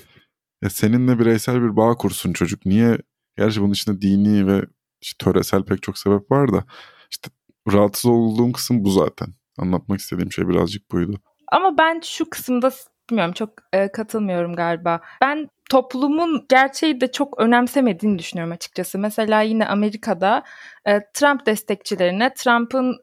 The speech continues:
Speaker 3: e, başkanlığı boyunca söylediği yalanlar ve yalan olduğu anlaşılan yalanlardan bahsedilmiş. İnsanlar da demiş ki güvenim sarsıldı gerçekten. Ama sonrasında tekrar olsa kime oy verdiniz dendiğinde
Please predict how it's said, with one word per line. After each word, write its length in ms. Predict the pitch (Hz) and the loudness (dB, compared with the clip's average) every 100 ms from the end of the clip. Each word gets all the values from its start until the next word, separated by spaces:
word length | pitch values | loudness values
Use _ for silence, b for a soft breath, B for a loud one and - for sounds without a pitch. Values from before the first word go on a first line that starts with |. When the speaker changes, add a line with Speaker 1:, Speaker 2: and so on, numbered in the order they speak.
| - | -2
Speaker 3:
e, 120 | 214 | 0
başkanlığı 580 | 233 226 - 233 240 214 | 0 0 -2 0 0 0
boyunca 300 | 208 190 185 | -2 -2 -6
söylediği 580 | - 214 190 185 262 262 | -2 -2 -2 -4 -2 2
yalanlar 800 | 233 220 214 220 202 190 - - _ _ _ 226 | 4 4 4 2 0 0 -6 -14 _ _ _ 2
ve 200 | 226 - | 2 2
yalan 260 | 202 233 240 | 0 2 2
olduğu 220 | 208 185 | 2 0
anlaşılan 360 | 180 185 - | -2 -2 -2
yalanlardan 640 | 190 190 190 196 196 208 196 | 0 2 2 2 2 2 2
bahsedilmiş. 600 | 170 - 165 170 220 285 B B B B | 0 -2 -6 -4 -4 -6 B B B B
İnsanlar 520 | 240 254 269 262 254 | -2 2 2 2 2
da 100 | 254 | 0
demiş 280 | 247 277 - | 0 -2 -4
ki 200 | - 269 - | -4 -4 -4
güvenim 340 | 208 226 226 | -2 0 0
sarsıldı 600 | 233 233 214 - 208 196 | 0 0 0 -2 -6 -4
gerçekten. 640 | 202 185 175 175 - 233 269 | 0 0 0 -6 -6 -2 -2
Ama 200 | 254 277 | 0 0
sonrasında 720 | 320 320 285 277 220 214 240 | 2 2 2 0 0 0 0
tekrar 340 | 262 247 226 | 0 0 0
olsa 300 | 214 208 - | 2 0 -4
kime 220 | 214 226 | -4 0
oy 160 | 233 214 | 2 2
verdiniz 440 | 196 180 185 180 | 0 -2 -6 -2
dendiğinde 520 | 190 185 175 180 233 | 0 0 -2 -2 -2